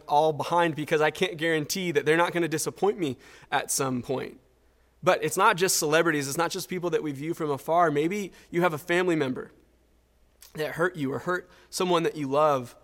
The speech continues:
and there's some real disappointment there. Because this was a, a parent, this was a sibling, this was someone that you held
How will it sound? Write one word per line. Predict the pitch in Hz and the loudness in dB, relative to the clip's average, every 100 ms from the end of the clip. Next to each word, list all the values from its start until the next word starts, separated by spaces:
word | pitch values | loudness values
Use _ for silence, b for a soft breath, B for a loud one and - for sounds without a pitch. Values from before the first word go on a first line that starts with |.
| _ _ _ _ _ _ - | _ _ _ _ _ _ -4
and | 151 | 2
there's | 147 180 | 4 4
some | 269 233 - _ _ - | 2 -2 -4 _ _ -12
real | 135 185 226 | 0 4 4
disappointment | 196 170 - 175 190 139 120 | 4 -2 -2 -2 0 -2 -4
there. | 131 127 - _ _ _ _ _ _ _ _ - | -10 -12 -18 _ _ _ _ _ _ _ _ -10
Because | 165 190 | 2 4
this | 190 214 | 4 4
was | 170 | 2
a, | |
a | 165 151 | 2 0
parent, | - 180 180 139 151 | -2 2 4 4 2
this | 160 | -2
was | 196 | -2
a | 156 | 0
sibling, | - 170 175 147 143 | 0 0 2 2 2
this | - | -2
was | 185 | -2
someone | 208 196 | 0 0
that | 175 | 0
you | 165 | -4
held | 156 165 180 | 0 2 0